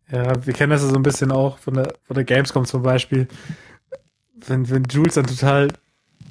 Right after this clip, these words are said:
ja, überfordert war, le-, weiß noch, Jules letztes Jahr so, <laughs> „Tim, was wollen diese ganzen Menschen von mir?“ Das war sehr schön. Und heutzutage füllt er die Hallen mit seinem Comedy-Programm.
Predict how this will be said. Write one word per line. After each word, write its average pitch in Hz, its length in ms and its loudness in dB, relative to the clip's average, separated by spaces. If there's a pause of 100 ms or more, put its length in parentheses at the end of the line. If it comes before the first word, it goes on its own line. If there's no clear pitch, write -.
(840)
ja, 143 420 2 (300)
überfordert 147 560 2
war, 135 180 0
le-, 135 200 -2
weiß 147 200 0
noch, 143 120 -2
Jules - 340 -2
letztes - 240 0 (160)
Jahr 180 160 -2
so, 143 80 0 (320)
<laughs> 339 220 0
„Tim, 220 120 4
was 233 240 2
wollen 226 200 4
diese 320 260 2
ganzen 233 340 -4
Menschen 208 300 0
von 196 240 -4
mir?“ 202 200 0 (1300)
Das 170 140 -6
war 147 100 2
sehr 127 160 0
schön. 123 300 -4
Und 131 120 0
heutzutage 147 640 2
füllt 156 240 0
er 139 60 0
die 127 180 0
Hallen 139 260 2
mit 131 200 -2
seinem 127 400 0
Comedy-Programm. 120 640 -2